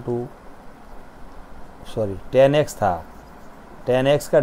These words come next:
derivative आएगा sec square x, f x था tan x, तो f dash x हो जाएगा sec square x।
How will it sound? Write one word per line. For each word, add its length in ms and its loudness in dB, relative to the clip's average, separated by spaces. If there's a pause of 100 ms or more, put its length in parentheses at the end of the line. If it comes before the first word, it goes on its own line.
derivative 600 8
आएगा 240 10
sec 340 0
square 340 -2
x, 220 -6 (1000)
f 200 2 (100)
x 160 -2
था 120 8 (100)
tan 340 4
x, 260 -2 (1160)
तो 160 4
f 80 2
dash 200 6 (360)
x 140 -6
हो 80 2
जाएगा 340 4
sec 400 2
square 420 8
x। 180 -16